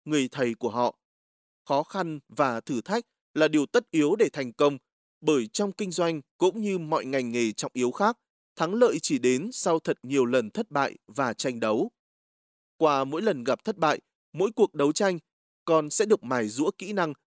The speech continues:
và sức mạnh, lòng can đảm và cả ý chí, năng lực và sự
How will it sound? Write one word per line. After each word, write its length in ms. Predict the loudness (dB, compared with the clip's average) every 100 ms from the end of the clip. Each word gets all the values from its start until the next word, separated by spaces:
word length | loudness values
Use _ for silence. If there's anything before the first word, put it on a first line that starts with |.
| -2
và 160 | -2
sức 200 | 0 -6
mạnh, 200 | -2 -2 -4 _ _ -2
lòng 240 | -2 0
can 220 | -2 -2 0
đảm 240 | 0 -2 -10
và 200 | -8 -6
cả 220 | -4 -4 -2
ý 200 | -4 -2
chí, 380 | -2 -2 -4 -8 _ -4
năng 220 | -4 0
lực 200 | 0 -2 _ _
và 300 | -4 -4 -4
sự 280 | -4 -4